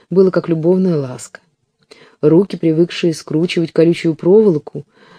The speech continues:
клеймить коров и ловить арканом телят, были нежными, как руки матери, играющей с ребёнком. Она чувствовала у себя на шее его дыхание. Он подхватывал расчёской волосы,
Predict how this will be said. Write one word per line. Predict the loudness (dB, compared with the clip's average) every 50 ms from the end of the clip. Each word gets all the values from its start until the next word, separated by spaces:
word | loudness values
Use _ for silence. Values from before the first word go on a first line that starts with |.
| _ _ _ _ _ _
клеймить | -2 2 4 6 6 6 4 2 2
коров | 0 0 4 4 4 4 4 0 -6 -6
и | -4 -2
ловить | 0 2 2 2 2 0 0 0
арканом | -2 -2 -2 -2 0 0 2 2 0 -2
телят, | -4 -4 -4 0 2 2 2 2 0 -2 -4 -10 _ _ _ _ _ _ _ _ _ _ _
были | 0 2 4 4 6
нежными, | 4 4 4 4 4 4 4 2 2 2 0
как | 0 -2 -4 -6 -8 -16 _ _
руки | -4 -2 -2 -2 -2 -4 -4
матери, | -2 -2 -2 -4 -6 -10 -14 -16 -18 -16 -16 -18 -20 -20 _ _ _ _ _ _ _ _
играющей | -2 0 2 2 4 4 2 2 -2 -6 -8 -8
с | -8 -4
ребёнком. | -4 -4 -2 -4 -4 -6 -6 -10 -12 -14 -16 -18 -20 _ _ _ _ _ _ _ _ _ _ _ _ _ -20 -20 _ _ _ _
Она | 0 2 4 6 6 4 2
чувствовала | 2 -2 -6 -6 -6 -8 -8 -4 -4 -2 -2 -2
у | -4
себя | -4 -6 -4 -2 -2 -2
на | 0 -2 -2
шее | 0 2 2 2 2
его | 0 -2 -4 -2
дыхание. | -4 -4 -6 -8 -8 -8 -8 -8 -8 -10 -12 -14 -16 -20 _ _ _ _ _ _ _ _ _ _ _ _ _ _ _
Он | -4 -4 -2
подхватывал | -2 -6 -6 -4 -2 -2 -2 -2 -2 -2 0
расчёской | 0 -2 -2 -4 -6 -8 -4 -2 -2 -2
волосы, | 2 4 4 4 4 4 0 -4 -10 -16 -16